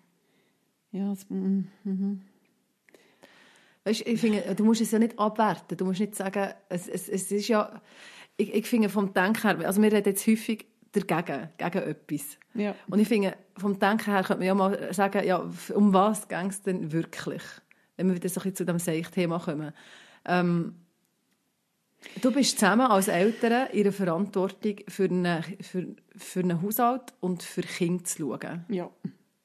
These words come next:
Speaker 1: Und ich finde dort, ja,
Speaker 2: Und das ist Grund, je, je nachdem, wo du wohnst auf dieser Welt, ist das Überleben. Also das ist pures Überleben.
Speaker 1: Ja. Mhm.
Speaker 2: Und das, was wir hier diskutieren,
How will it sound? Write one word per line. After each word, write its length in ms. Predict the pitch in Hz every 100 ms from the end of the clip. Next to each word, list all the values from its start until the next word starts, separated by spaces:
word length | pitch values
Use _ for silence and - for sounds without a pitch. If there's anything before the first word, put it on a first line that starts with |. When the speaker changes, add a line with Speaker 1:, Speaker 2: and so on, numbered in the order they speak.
| _ _ _ - - _
Speaker 1:
Und 240 | 202 196 -
ich 120 | 240
finde 280 | 220 220 214
dort, 420 | 202 208 208 - _ _ -
ja, 220 | 185 180 - _ - - - _ _ _ _ _ _ _
Speaker 2:
Und 260 | 202 214 214
das 120 | 240
ist 140 | 240
Grund, 300 | - 220 320 - -
je, 640 | 208 - 214 214 254 269 262
je 100 | 254
nachdem, 400 | 294 - 240 262
wo 80 | 220
du 140 | 226
wohnst 240 | 208 196 233
auf 120 | 190
dieser 200 | 190 180
Welt, 320 | 185 208 160 175
ist 200 | - 180
das 280 | 175 - - _ _ _ 180
Überleben. 580 | 175 160 131 - 311 -
Also 220 | 170 185
das 100 | 170
ist 120 | 165
pures 240 | - 233
Überleben. 520 | 208 170 175 208 214 185
Speaker 1:
Ja. 100 | 170 - - _ _
Mhm. 200 | 233 202
Speaker 2:
Und 120 | 190 196
das, 100 | 208
was 100 | 202
wir 80 |
hier 140 | 202 214
diskutieren, 800 | 202 - 190 175 220 240 254